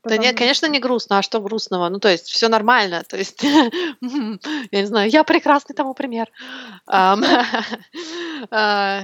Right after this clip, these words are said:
Speaker 1: нет, ф-, реально можно выйти из, из любой ситуации, вы-, выйти самостоятельно с помощью близких. То есть если,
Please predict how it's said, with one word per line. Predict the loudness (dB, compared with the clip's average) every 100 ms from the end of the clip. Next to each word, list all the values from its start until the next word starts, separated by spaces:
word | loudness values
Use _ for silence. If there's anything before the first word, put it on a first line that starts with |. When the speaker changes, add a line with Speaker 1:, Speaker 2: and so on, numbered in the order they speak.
| -12 -8
Speaker 1:
нет, | -6 -6 -12
ф-, | -20 -20 -18 -2
реально | 2 2 0
можно | -6 -8 -10
выйти | -14 -16 -12 -12 -10 -10
из, | -10 -12
из | -12 -10
любой | -12 -4 0 2 2 -2
ситуации, | -8 -8 2 4 4 0 -8 -6 -6 -8
вы-, | -8 -10 -10 -14 -18 -16 -6
выйти | -4 -4 -4 -6
самостоятельно | -4 -6 0 2 4 2 -2 -10 -10
с | -10
помощью | -10 -8 -8 -8 -6
близких. | -4 -4 -6 -10
То | -8
есть | -6 -6
если, | -6 -2 -4